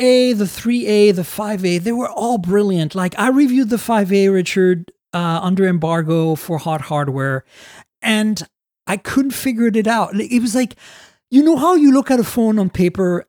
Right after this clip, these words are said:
and you look at the design, you're like, "Yeah, pff, it's okay." But then you start using it and it's just magic. Like, it's like using a unicorn. It's incredibly good. Like, you're like, "How can it be this good?" That's the Pixel five A for me.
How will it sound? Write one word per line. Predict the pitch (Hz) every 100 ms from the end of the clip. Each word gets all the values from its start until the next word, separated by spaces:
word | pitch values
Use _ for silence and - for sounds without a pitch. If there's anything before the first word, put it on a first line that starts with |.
| -
and | 196 190
you | 214
look | 240 240
at | -
the | 196
design, | 165 156 175 170 175
you're | 175
like, | 175 175 - - _
"Yeah, | 269 294 302 - -
pff, | - - - - - - - - 120
it's | 202 -
okay." | 139 226 311 147 - _ _ - - _ _
But | 196 277
then | 285 302
you | 294
start | - 277 240
using | 180 220 240 277
it | 302 - -
and | 214
it's | 202 -
just | 165
magic. | 175 175 202 175 202
Like, | 196 175
it's | 202 -
like | 226 -
using | 208 214 220
a |
unicorn. | 196 170 170 190 - 226 254
It's | 208 180
incredibly | 220 180 - 196 190 170 175
good. | 139 143 185
Like, | 196 165
you're | 185
like, | 180 160 147 - - - _ _ _ _ _ _ -
"How | - 277
can | - 302
it | 285
be | 285 269
this | 262 -
good?" | 226 262 139
That's | 202 - -
the |
Pixel | 196 - 170 170
five | - 151 135
A | 127
for | 127 117
me. | 113 113